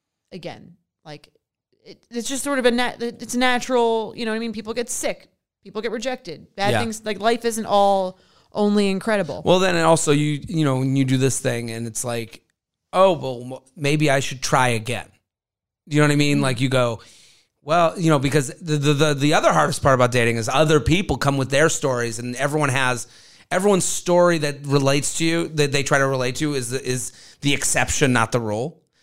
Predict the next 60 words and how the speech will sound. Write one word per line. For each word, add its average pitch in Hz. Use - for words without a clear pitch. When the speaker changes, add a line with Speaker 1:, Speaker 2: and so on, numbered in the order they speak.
Speaker 1:
Okay. 185
Speaker 2:
You -
know, 143
everyone 170
that 170
comes 160
up 147
to 131
you 139
is 120
like, 120
"Well, 156
you 151
know, 123
we 127
went 190
out 98
seventy-two 185
times 139
until 110
I 101
was, 143
like, -
into 107
it." -
And 131
you're 131
Speaker 1:
Right. 127
Speaker 2:
like, -
"Just -
shut 254
the 311
fuck 233
up." 202
Like, 165
your 220
story 226
isn't 196
anything 226
to 226
do 214
with 202
most 190
stories. 180
Speaker 1:
Right. 190
Speaker 2:
Like, 165
and 170
then 185
you 185
go, 156
"Well, 123
maybe 175
I -
should -
wait 156
seventy-two 117
times 127
and -
then 98
I'll 123